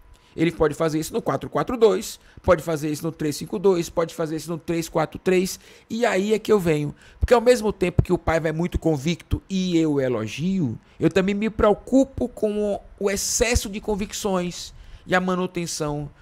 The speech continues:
do quatro três três. Daqui a pouco eu vou trazer a minha meiuca, é, o meu meio de campo, e vou justificar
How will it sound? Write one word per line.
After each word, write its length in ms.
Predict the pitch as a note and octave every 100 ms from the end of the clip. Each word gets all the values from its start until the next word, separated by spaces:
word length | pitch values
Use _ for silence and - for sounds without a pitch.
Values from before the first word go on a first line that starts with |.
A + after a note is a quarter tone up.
| - -
do 100 | D3+
quatro 340 | - C#3+ -
três 300 | - C#3+ B2+
três. 460 | - A2 G2+ - - _ _ _ - -
Daqui 200 | E3+ -
a 40 | -
pouco 240 | - C#4+
eu 40 |
vou 120 | A#3+ A#3
trazer 340 | G3 D3 D#3+
a 40 | D3+
minha 160 | D3
meiuca, 600 | C#3+ C#3 E3+ G3+ - - - - -
é, 100 | A2
o 60 | A2+
meu 160 | C#3
meio 140 | B2+ B2
de 80 | A#2
campo, 520 | - D#3+ D#3+ - A#2 -
e 80 | E3+
vou 240 | E3 G3+ G3+
justificar 840 | G3 B3+ - - - F3 E3+ -